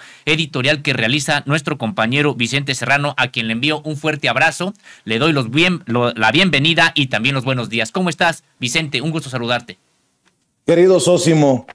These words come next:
Speaker 2: tú sabes que la admiración, eh, el respeto que te tengo, eh, siempre lo pongo por delante. Te mando un saludo, saludo a la producción y saludo al maestro Miguel Vadillo, director de la revista,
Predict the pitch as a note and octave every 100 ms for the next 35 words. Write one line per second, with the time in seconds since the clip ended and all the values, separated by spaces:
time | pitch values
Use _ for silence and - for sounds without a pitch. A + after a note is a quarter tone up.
0 | _ D#3+ D#3+ E3 D#3 D3 C3 - B2 B2
1 | A#2+ A#2 B2 A2+ B2+ B2 - C#3 C#3 C3
2 | _ _ _ _ _ - G2+ A2+ A#2 A2+
3 | A2 C#3 C3 B2+ - D3 D3 A#2 B2+ A#2
4 | B2 C3+ C3+ B2+ A#2+ B2 G#2+ - _ -
5 | A2+ A#2 A2+ A2 - C#3 C3+ B2+ B2 A#2+
6 | A2 G2+ - _ _ - B2 B2 C#3+ C3+
7 | C3 A#2 A2 A#2 A#2+ C3 C3 - A#2+ -
8 | _ - D3+ E3+ F3 E3+ D#3 D3+ E3+ D#3+
9 | D#3 D3 C#3+ D#3 D3 C3 A#2 B2+ B2 -
10 | D3 D3 C#3+ C3 C3 C#3+ C#3+ C#3 B2 -
11 | _ _ _ - A#2 A#2+ A#2+ A#2+ C3+ C#3
12 | - C3+ B2+ A2+ G#2+ B2 C#3 D3 C3+ B2+
13 | C#3+ C#3+ B2+ B2+ A2+ A2+ A2+ - C3+ B2+
14 | B2 A2+ A#2 C3+ D3+ - C#3+ C3 A2+ -